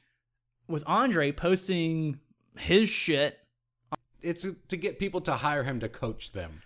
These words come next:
Speaker 1: Yeah, exactly. And he says he's a millionaire master coach or whatever. Um,
Speaker 2: How much money do you think he actually has?
Speaker 1: You never tell.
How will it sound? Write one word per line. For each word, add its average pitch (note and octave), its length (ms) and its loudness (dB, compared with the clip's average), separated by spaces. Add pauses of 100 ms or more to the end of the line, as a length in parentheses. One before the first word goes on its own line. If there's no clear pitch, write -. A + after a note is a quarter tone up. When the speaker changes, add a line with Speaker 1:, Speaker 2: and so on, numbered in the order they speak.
(100)
Speaker 1:
Yeah, D#4+ 200 2
exactly. F3 480 2
And D3+ 160 4
he F3 120 4
says E3+ 240 4
he's D3+ 140 2
a C#3+ 60 4
millionaire C3 460 2
master A#2+ 340 -4
coach A2+ 280 -6
or A2 60 -8
whatever. B2 460 2 (400)
Um, C3 400 0
Speaker 2:
How C#4+ 40 -2
much F#4 220 -4
money F#3+ 220 0
do A2+ 100 -4
you G#2+ 80 -2
think G2+ 220 -6
he A2 120 -2
actually G2 340 -6
has? F2+ 420 -12 (1700)
Speaker 1:
You D#3 100 -4
never A#3 200 -2
tell. - 360 -8